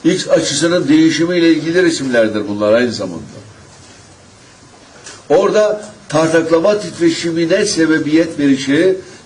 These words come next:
neden oluş, sebep oluşu, efendim, bunu yaratışı konusunda açıklamalar yaparken o resimler kullanılacak. Şimdiden bu X açısının önemine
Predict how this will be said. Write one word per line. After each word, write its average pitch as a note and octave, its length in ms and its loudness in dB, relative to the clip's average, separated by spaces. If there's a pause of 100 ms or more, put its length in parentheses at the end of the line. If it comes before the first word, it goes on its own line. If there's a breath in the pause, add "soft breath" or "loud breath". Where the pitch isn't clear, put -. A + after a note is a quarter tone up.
(120)
neden D3+ 380 2
oluş, A#2+ 400 -2
sebep D3 500 0
oluşu, C#3 720 0 (600 loud breath)
efendim, C3+ 460 0 (100)
bunu D3 160 2
yaratışı C3+ 840 2 (640)
konusunda D3 500 0
açıklamalar C#3 600 0
yaparken D#3+ 520 0
o C#3 180 0
resimler C#3 520 -2
kullanılacak. B2 680 -2 (220 loud breath)
Şimdiden F3 540 -2 (120)
bu D#3+ 320 4
X E3 200 -8
açısının C3+ 420 -4
önemine C3 560 -2